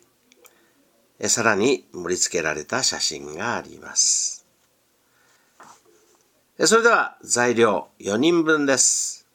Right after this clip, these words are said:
ちりめんじゃこ大さじ一、いりごま小さじ一、きゅうり一本、もやし一袋、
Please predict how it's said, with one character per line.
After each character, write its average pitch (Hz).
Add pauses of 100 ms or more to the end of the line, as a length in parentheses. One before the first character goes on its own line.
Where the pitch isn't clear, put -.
(1500)
ち 170
り 190
め 190
ん 170
じ 147
ゃ 165
こ 117 (100)
大 170
さ 160
じ 143
一、 - (1400)
い 117
り 131
ご 120
ま 117 (280)
小 107
さ 127
じ 123 (140)
一、 - (1400)
き 170
ゅ 175
う 156
り 113 (120)
一 123
本、 - (1600)
も 139
や 165
し -
一 -
袋、 -